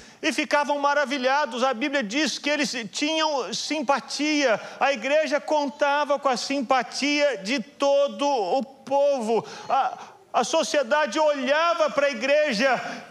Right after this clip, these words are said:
e olhava com olhos de graça, olhava com olhos de favor, olhava com olhos de admiração. Por quê? Em primeiro lugar,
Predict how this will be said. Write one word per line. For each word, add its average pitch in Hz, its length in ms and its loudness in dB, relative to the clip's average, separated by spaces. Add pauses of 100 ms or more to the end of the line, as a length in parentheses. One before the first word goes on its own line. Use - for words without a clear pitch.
(160)
e 269 80 -2
olhava 302 340 2
com 294 120 -2
olhos 294 360 2 (120)
de 233 120 0
graça, 262 800 0
olhava 294 320 2
com - 120 -2
olhos 294 300 2
de 269 260 0
favor, 277 960 2 (100)
olhava 277 320 2
com 269 120 -2
olhos 277 380 0 (140)
de 262 240 0
admiração. 285 1040 0
Por - 220 -2
quê? 359 340 2 (2500)
Em - 120 -12
primeiro 254 340 0
lugar, 226 600 0